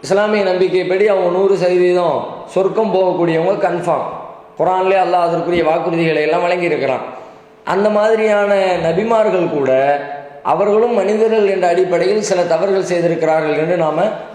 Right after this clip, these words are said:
குர்ஆன்ல பார்க்கிறோம். அப்படியானால் இந்த ஹதீஸை நாம எப்படி புரிஞ்சுக்கிறது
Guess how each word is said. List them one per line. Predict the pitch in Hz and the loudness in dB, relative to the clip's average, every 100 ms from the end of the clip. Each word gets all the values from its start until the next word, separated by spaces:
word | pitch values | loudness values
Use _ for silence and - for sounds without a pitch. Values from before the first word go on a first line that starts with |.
| - | -8
குர்ஆன்ல | 165 170 165 175 | -2 0 0 0
பார்க்கிறோம். | 160 135 120 117 - - - - - - | 0 0 -2 -4 -6 -10 -18 -20 -20 -8
அப்படியானால் | - 175 190 208 220 | -4 0 0 2 0
இந்த | 196 180 | 0 0
ஹதீஸை | 165 196 226 | 0 -2 0
நாம | 214 190 | 0 2
எப்படி | 180 175 | 0 0
புரிஞ்சுக்கிறது | 208 185 185 180 170 156 156 156 | -2 0 0 0 0 0 2 0